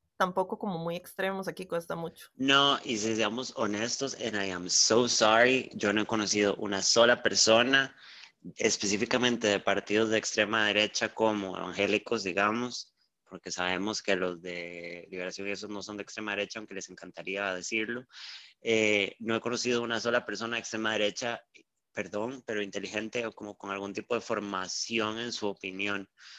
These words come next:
Speaker 2: Como, ¿sabe? O sea, no he conocido un intelectual <laughs> de ningún tipo que vote por ese lado.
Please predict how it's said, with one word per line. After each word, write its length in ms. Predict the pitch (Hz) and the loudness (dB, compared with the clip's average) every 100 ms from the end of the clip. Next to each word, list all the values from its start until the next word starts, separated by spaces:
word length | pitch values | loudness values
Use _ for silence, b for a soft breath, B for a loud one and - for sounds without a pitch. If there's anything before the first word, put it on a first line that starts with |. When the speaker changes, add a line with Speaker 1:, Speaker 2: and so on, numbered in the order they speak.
| B | B
Speaker 2:
Como, 260 | - 107 95 | -12 -12 -10
¿sabe? 340 | - 131 113 - | 0 4 4 2
O 60 | |
sea, 140 | 117 110 | 0 0
no 120 | 110 | 0
he 60 | 107 | -2
conocido 800 | 123 123 117 123 120 135 131 - B | -2 -2 -2 0 2 0 -2 -8 B
un 180 | - 113 | 0 4
intelectual 760 | 117 123 107 - - 117 143 147 | 4 4 4 2 4 6 6 4
<laughs> 420 | 160 - - - | 4 2 -4 -2
de 160 | 117 | 4
ningún 360 | 113 117 110 120 | 4 6 6 6
tipo 460 | 131 127 - 160 156 B B B B _ _ _ _ _ - | 6 4 4 2 2 B B B B _ _ _ _ _ 0
que 140 | 113 | 4
vote 260 | 104 101 107 | 6 4 2
por 160 | 104 | 2
ese 180 | 104 104 | 0 0
lado. 340 | 107 107 113 | 0 0 -2